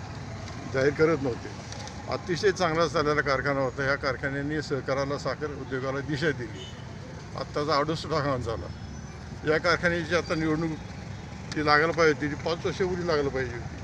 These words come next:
पंचवीस एप्रिल पंधराला कारखान्याचं मतदान झालं. आता पंचवीस एप्रिल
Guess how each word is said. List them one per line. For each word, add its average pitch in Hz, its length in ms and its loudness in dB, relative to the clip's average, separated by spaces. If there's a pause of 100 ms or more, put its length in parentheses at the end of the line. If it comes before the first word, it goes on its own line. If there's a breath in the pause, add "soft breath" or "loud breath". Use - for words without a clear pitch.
(1160)
पंचवीस 180 560 0 (640)
एप्रिल 175 420 2 (300)
पंधराला 165 400 4
कारखान्याचं 160 440 2
मतदान 151 340 0
झालं. - 1080 -6
आता - 140 0
पंचवीस 165 480 2 (760)
एप्रिल 175 300 4